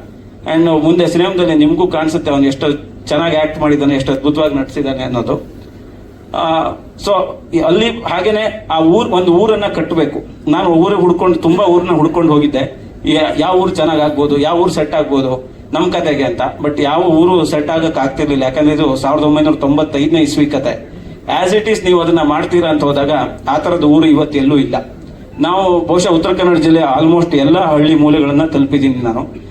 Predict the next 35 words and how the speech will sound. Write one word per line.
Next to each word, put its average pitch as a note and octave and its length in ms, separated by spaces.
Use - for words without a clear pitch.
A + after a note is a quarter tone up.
ಅದ್ರಲ್ಲಿ D3+ 340
ನಂಗೆ D3 140
ಸಿಗ್ಲಿಲ್ಲ. C#3+ 360
So F#3 60
ಹಾಗಾಗಿ F3+ 360
ನಾನು E3 120
ಸೆಟ್ E3 240
ಹಾಕುವ F#3 260
ಅನಿವಾರ್ಯತೆ D#3 480
ಬಂತು. C3+ 540
ಸೆಟ್ G#3+ 240
ಹಾಕಿದ್ರುನು G#3+ 560
ಅದು, F#3+ 360
ಆ, D3+ 440
normally F#3+ 420
ಸೆಟ್ F3 200
ಹಾಕೋ E3+ 200
ತರ, D#3+ 140
ಎಲ್ರಿಗೂ E3 360
ಕಾಣೋ D#3 260
ತರ, F#3 140
ಓ, D#3 60
ಇದು E3+ 100
ಸೆಟ್ F3 240
ಹಾಕಿದ್ದಾರೆ G3+ 420
ಅಂತ E3 160
ಅನ್ಸೋ D#3+ 260
ತರ D#3+ 160
ಆಗ್ಬಾರ್ದು. D3 760
ಸಾವಿರದ D#3+ 220
ಒಂಬೈನೂರ F3+ 300
ತೊಂಬತ್ತೈದರಲ್ಲಿ E3 680
ಊರು D3+ 200
ಹಿಂಗಿತ್ತು D#3+ 400
ಅಂತ E3+ 160